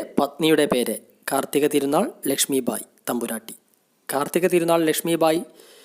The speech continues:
തമ്പുരാട്ടിയുടെ സഹോദരൻ്റെ പേര് ശ്രീ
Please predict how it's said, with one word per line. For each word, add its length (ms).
തമ്പുരാട്ടിയുടെ 600
സഹോദരൻ്റെ 640
പേര് 240
ശ്രീ 240